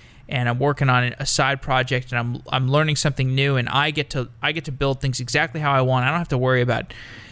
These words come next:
unit tests or integration tests or branching strategies or any of this stuff that you have to do as an industrial programmer.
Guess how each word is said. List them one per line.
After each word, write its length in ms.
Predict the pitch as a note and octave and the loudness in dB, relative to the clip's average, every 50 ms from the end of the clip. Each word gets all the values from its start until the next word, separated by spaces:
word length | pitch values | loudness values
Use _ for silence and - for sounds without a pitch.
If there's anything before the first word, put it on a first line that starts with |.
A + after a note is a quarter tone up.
| - - - | -20 -12 -6
unit 520 | - F#3 G#3+ B3 C4 B3+ B3 - - - | -2 0 2 4 4 4 2 0 -2 -4
tests 540 | - A#3 A3+ G#3 G#3 G3+ G3 F#3 - - - | -2 0 2 2 2 0 0 -2 -4 -4 -4
or 100 | - - | -2 -2
integration 580 | - G#2+ A#2+ - F#3+ G3 G3+ F#3+ - - F3 D#3+ | -2 -4 -4 -2 0 2 2 2 2 0 -2 -2
tests 520 | - - F3 E3 D#3+ D#3 - - - - | 0 0 0 0 0 -2 -4 -6 -6 -4
or 120 | C3+ A2+ | -2 -2
branching 760 | A#2 B2 - - D3 E3+ F3 F3+ F3 - - F3 D#3+ D#3 D3 | -4 -2 2 2 4 4 4 2 0 -2 -4 -4 -2 -2 -2
strategies 840 | - - - - D3+ C#3+ C#3+ D3 D3 D3 C#3+ C3+ - D3+ C#3+ C3 C3+ | -2 -2 -2 0 2 2 2 2 2 0 -2 -2 -2 -2 -2 -2 -2
or 80 | C#3 | -2
any 220 | C3+ E3 G3 G#3 F#3+ | -2 0 0 2 4
of 60 | E3 | 4
this 260 | C#3+ C3+ - - - - - - - - - - - | 4 4 2 0 -2 -6 -16 -20 -20 -20 -18 -10 -4
stuff 560 | - - - - - E3 E3 D#3+ E3 - - | -2 0 0 2 2 4 4 4 2 0 0
that 220 | C#3+ C3 B2 A#2 | 0 0 0 0
you 100 | B2+ C3+ | -2 -4
have 260 | D#3 D#3+ D#3 E3 - | -2 -2 -4 -4 -4
to 80 | - C#3 | -8 -10
do 600 | B2 B2 C3 C3+ D3 D3+ D3 C#3+ C#3 C3+ B2+ - - - - _ - | -8 -2 0 2 4 4 4 2 2 0 -2 -4 -8 -16 -14 _ -2
as 200 | A#2+ B2 C3 C#3 | 0 0 0 0
an 80 | C#3 B2+ | -2 -2
industrial 720 | A2 B2+ C3 B2+ B2 C#3+ C#3+ C3+ - - - D3 C3 A2+ | 0 0 0 2 2 2 2 2 -2 -4 -2 -2 -2 -2
programmer. 800 | - - - C#3+ A#2+ A#2 - - A#2 A2 A#2 A#2 A2+ - - C3+ | -2 -2 0 0 0 0 0 0 0 0 0 -2 -4 -6 -6 -8